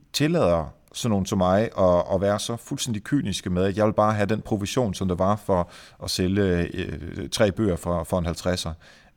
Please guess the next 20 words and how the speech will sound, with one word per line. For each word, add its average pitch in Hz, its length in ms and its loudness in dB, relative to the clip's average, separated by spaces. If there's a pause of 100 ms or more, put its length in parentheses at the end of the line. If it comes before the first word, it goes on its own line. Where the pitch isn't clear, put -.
Øh, 101 180 -6
og 87 160 -2
der, 117 80 0
der, 120 240 4
der 131 120 4
er 131 140 10
der 110 80 6
jo 110 80 6
ikke 135 180 0
nogen 127 160 4
som 110 120 -4
helst 92 160 -4
relationsopbygning 95 880 -6
mellem 101 200 -2
brandet 98 420 0
og 98 340 0
de 110 80 -6
personer, 104 320 -8
der 85 100 -8
køber. - 440 -8